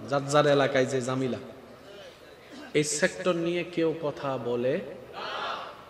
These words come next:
তো এখানে একটা শান্তির দরকার আছে না নাই? যদি সেটা অন্যরকম হয়, যেটা আমাদের এখন বর্তমান হচ্ছে, অশান্তি আর অশান্তি। আর একটা কথা মনে রাখবেন,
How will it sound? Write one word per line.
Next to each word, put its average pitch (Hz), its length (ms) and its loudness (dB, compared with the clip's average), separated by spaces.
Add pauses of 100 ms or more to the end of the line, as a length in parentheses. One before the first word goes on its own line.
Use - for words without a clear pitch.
(120)
তো 147 60 -2
এখানে 151 260 -4
একটা 147 160 -6
শান্তির 143 420 -4
দরকার 135 300 -2
আছে 127 180 -4
না 127 60 -4
নাই? 120 140 -8 (760)
যদি 151 240 2
সেটা 175 340 2 (180)
অন্যরকম 165 580 2
হয়, 180 180 2
যেটা 160 200 2
আমাদের 156 280 6
এখন 165 200 2
বর্তমান 147 420 0
হচ্ছে, 147 380 -2 (120)
অশান্তি 147 440 0
আর 123 60 4
অশান্তি। 101 340 -4 (880)
আর 143 120 4
একটা 190 220 0
কথা 202 180 0
মনে 170 220 2
রাখবেন, 139 380 0